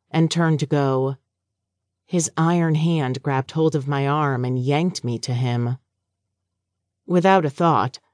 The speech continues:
I took my knee to his groin and enjoyed watching his mouth form an O as his breath whooshed out.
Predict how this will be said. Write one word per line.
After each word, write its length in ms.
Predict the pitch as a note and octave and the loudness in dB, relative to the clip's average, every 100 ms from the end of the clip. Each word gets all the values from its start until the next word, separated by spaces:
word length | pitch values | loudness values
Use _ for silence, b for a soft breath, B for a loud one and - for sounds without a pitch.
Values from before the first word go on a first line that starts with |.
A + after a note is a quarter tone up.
| _ - | _ -2
I 100 | E3+ | 0
took 240 | F#3+ F#3 | 0 0
my 160 | E3 D3+ | 0 2
knee 320 | E3 E3 A#2 | 4 2 0
to 140 | - | -2
his 140 | B2 A#2+ | -4 -4
groin 600 | C#3 C#3+ D3 B2 A#2+ A#2 _ _ - | -2 0 0 -2 -4 -8 _ _ -6
and 180 | D3+ D3 | -4 0
enjoyed 520 | D3+ D3 F#3+ G#3+ - | 0 2 4 4 2
watching 420 | A#2+ B2 - C3 | -2 -4 -4 -4
his 180 | B2+ - | -4 -4
mouth 300 | C3 B2 C3 | -4 -4 -6
form 320 | - C#3 C#3 | -6 -2 0
an 140 | C3+ - | -2 0
O 440 | E3 D#3+ B2 B2 D3 - | 0 2 0 -2 -6 -8
as 200 | C#3+ E3 | -4 -4
his 160 | C#3+ | -4
breath 420 | - D#3+ E3 - | -4 0 0 -2
whooshed 480 | C3+ B2 D3+ D#3 - | -10 -2 0 0 -4
out. 440 | E3 D3+ C3 - | -4 -2 -4 -8